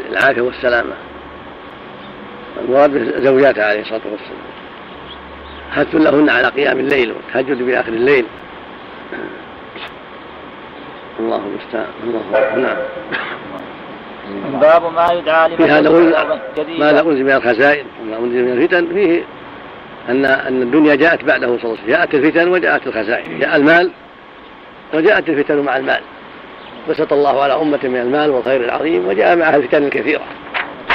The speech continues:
Speaker 1: ولهذا قال بعض الصحابة: "أو يأتي الخير بالشر؟" قال: "أو خير، أو خير هو،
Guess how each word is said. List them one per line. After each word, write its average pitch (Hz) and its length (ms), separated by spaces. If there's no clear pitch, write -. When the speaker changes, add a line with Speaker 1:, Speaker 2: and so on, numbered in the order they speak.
Speaker 1:
ولهذا 139 340
قال 143 180
بعض 123 240
الصحابة: 139 340
"أو 170 160
يأتي 180 240
الخير 156 180
بالشر؟" 170 380
قال: 151 160
"أو 180 240
خير، 165 300
أو 160 180
خير 160 200
هو، 180 420